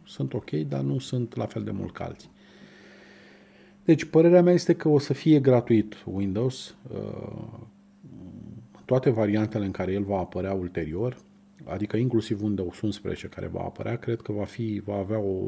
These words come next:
versiune gratuită. Uh, e posibil să, să fie în continuare cu bani versiunile alea de server și toate celelalte, dar acolo discutăm de mediul corporate. Astea pentru consumer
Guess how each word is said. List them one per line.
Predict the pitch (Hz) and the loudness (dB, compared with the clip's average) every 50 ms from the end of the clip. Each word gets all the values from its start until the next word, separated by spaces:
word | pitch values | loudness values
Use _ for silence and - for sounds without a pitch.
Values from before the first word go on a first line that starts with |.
| 95 95 | -6 -6
versiune | 95 95 - - - 101 95 92 | -6 -6 -6 -6 -6 -6 -6 -6
gratuită. | 87 92 90 85 - - 85 - - - 123 135 - - - - _ _ _ _ - _ _ - - - - - - _ - - - - - - | -6 -6 -6 -6 -6 -8 -8 -8 -8 -8 -8 -10 -10 -14 -20 -20 _ _ _ _ -20 _ _ -20 -20 -20 -20 -20 -20 _ -20 -20 -20 -18 -10 -8
Uh, | 104 101 92 98 117 | -6 -6 -4 0 0
e | 127 | 0
posibil | 123 - 123 110 - - 127 123 127 | 2 2 0 -2 0 0 0 2 2
să, | 113 - - 123 120 117 117 117 113 110 107 107 104 101 - - - - - - - - - - _ _ - _ _ - | 0 0 0 2 2 4 4 4 2 2 2 0 -2 -4 -8 -16 -20 -20 -20 -20 -20 -20 -20 -20 _ _ -20 _ _ -20
să | - - - - 117 113 107 | -16 -14 -2 0 2 2 2
fie | - - - 131 | 0 2 2 2
în | 127 117 | 2 4
continuare | - 113 107 - - 107 113 117 110 104 | 2 0 -2 0 0 0 2 2 2 0
cu | - - | -2 -4
bani | 98 101 113 120 123 113 104 | -4 -2 0 0 0 0 0
versiunile | 101 110 104 - - 120 113 110 107 | 0 -2 -2 0 0 0 2 2 2
alea | 104 98 92 90 | 2 2 0 0
de | 87 87 | -2 -6
server | - - - 143 131 110 95 98 92 | -6 -2 0 0 0 0 0 -2 -4
și | - - - | -4 -8 -12
toate | 107 - - 104 - - | -10 -8 -8 -6 -6 -8
celelalte, | 90 - - 95 92 90 90 90 - - - - - - | -10 -8 -8 -8 -6 -6 -6 -8 -8 -10 -12 -12 -10 -8
dar | 107 104 104 104 101 101 104 101 | -6 -6 -6 -6 -8 -8 -6 -6
acolo | 107 107 - - 123 120 117 | -6 -6 -2 0 0 0 0
discutăm | 110 110 - - 117 - 120 107 | 0 -2 -4 -6 -4 -2 -2 -2
de | 107 110 | 0 0
mediul | 104 107 101 98 95 | 0 0 0 -2 -2
corporate. | - - 92 - - - - - - - - 117 | -2 -4 -6 -6 -4 -8 -10 -10 -10 -8 -8 -8
Astea | 107 - - 107 | -8 -6 -8 -8
pentru | - - 98 101 107 | -6 -6 -6 -6 -8
consumer | - - 98 95 - - - 147 135 117 107 107 | -8 -6 -8 -8 -8 -6 -4 -2 -2 -2 -4 -4